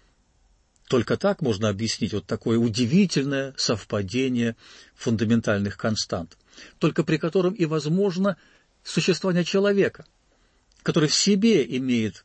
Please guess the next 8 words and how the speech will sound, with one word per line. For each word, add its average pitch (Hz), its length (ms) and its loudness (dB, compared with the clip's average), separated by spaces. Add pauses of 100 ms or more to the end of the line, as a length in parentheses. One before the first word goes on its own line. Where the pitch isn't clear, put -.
почти - 320 -2
всю 151 440 0
таблицу 147 460 0
Менделеева. 127 680 0 (880)
Как - 360 0
все - 240 0
эти 135 260 -2
элементы 139 600 0